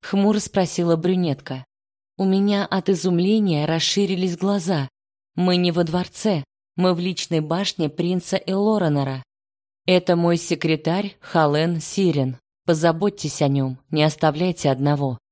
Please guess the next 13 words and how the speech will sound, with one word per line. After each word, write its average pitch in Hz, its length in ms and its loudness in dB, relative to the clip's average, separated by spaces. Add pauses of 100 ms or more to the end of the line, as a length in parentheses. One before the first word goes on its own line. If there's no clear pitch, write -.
(120)
Если 160 420 0
потребуется, 147 920 -2 (120)
вызывайте 156 680 0
Виллара. 147 640 0 (480)
Хален 170 520 0
вам 160 240 0
расскажет, 151 720 -4
что - 260 -2
случилось. 156 760 -4 (380)
Меня 156 380 2
не 185 120 0
будет 147 540 -6
долго. 135 480 0